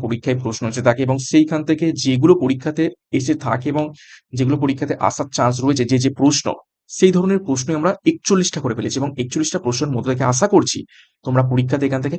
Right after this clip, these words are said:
কমন পেয়ে যাবে। ওকে, তো ক্লাসগুলো তোমরা প্রত্যেকদিন ফলো করতে থাকো সন্ধ্যা ছটা থেকে, জিকে অধ্যায়ভিত্তিক ক্লাস। এখান থেকে টপিক ওয়াইজ ক্লাস করানো হচ্ছে,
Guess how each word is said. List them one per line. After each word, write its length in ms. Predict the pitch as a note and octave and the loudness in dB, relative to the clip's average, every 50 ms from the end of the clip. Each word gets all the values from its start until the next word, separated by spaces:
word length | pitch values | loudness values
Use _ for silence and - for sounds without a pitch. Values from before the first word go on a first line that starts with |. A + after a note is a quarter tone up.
| - - | -4 -2
কমন 260 | B2+ A#2 A#2 B2 D#3 A#3+ - - _ _ _ _ _ _ - | -2 0 2 0 0 -2 -4 -8 _ _ _ _ _ _ 0
পেয়ে 200 | C3 A2+ B2+ - | 2 2 2 0
যাবে। 200 | - - - - - _ _ _ _ _ _ _ _ _ _ - | -2 -6 -6 -10 -16 _ _ _ _ _ _ _ _ _ _ -2
ওকে, 140 | - - G#3+ G#3+ - - - _ | -2 -2 -2 -6 -10 -16 -20 _
তো 60 | - D3 C#3 - | -6 -6 0 2
ক্লাসগুলো 420 | - F#3 G#3+ G#3 - - G#3+ A3 A3+ A3+ - | 4 4 4 0 -4 -2 0 0 2 2 2
তোমরা 180 | F#3 F#3 G3+ G3+ G3+ | 2 2 2 0 2
প্রত্যেকদিন 540 | - F3 E3+ F3 - _ G3+ G3 F3 G3 G#3+ F#3 - - | 2 2 2 2 0 _ 0 2 2 0 0 -2 -2 2
ফলো 260 | - C#3 D3 D#3 E3+ E3+ - | 4 4 6 6 4 4 4
করতে 180 | F3 F3 F3+ F3 F3+ | 2 2 2 2 2
থাকো 180 | E3+ E3 F#3+ G#3+ - _ _ _ _ - - | 0 0 -2 -6 -8 _ _ _ _ -12 -6
সন্ধ্যা 340 | - D#3+ D#3 D#3 D#3 E3 D#3+ D#3+ - | -2 -2 -2 0 0 0 0 0 -2
ছটা 280 | - - - B2+ C3+ D3 C#3+ | -4 -2 -2 0 0 -2 -2
থেকে, 160 | D#3 D3+ D#3 - - _ _ _ _ _ _ _ _ _ _ _ _ _ _ _ _ _ _ _ _ _ _ _ _ _ _ _ _ _ _ | -4 -6 -6 -8 -10 _ _ _ _ _ _ _ _ _ _ _ _ _ _ _ _ _ _ _ _ _ _ _ _ _ _ _ _ _ _
জিকে 300 | B2+ B2 C#3+ C#3+ C#3+ D#3 D3+ D#3 D#3 - _ - B2 | -6 -4 -2 4 4 6 4 4 0 -6 _ 0 0
অধ্যায়ভিত্তিক 400 | B2+ B2+ C#3 C#3 C3 C3 C#3+ C#3 B2+ | 0 2 -2 -2 -2 -4 -4 -2 -2
ক্লাস। 180 | C3+ C3+ C#3 - - - _ _ _ _ _ - C#3+ | -2 -2 -2 -6 -12 -18 _ _ _ _ _ -6 -4
এখান 140 | C#3 C#3+ C#3 | -2 -2 -2
থেকে 120 | D#3 D3 D3+ D3 | -2 -4 0 0
টপিক 220 | C#3 B2+ C3 F#3+ F#3 G3 | 0 2 2 2 2 4
ওয়াইজ 160 | F#3+ F#3 F#3 - | 2 2 2 0
ক্লাস 140 | E3+ E3 D#3+ - | -2 -2 0 -2
করানো 200 | - D#3 D#3+ E3 | -2 0 0 0
হচ্ছে, 160 | D#3+ D#3 - | 0 0 -2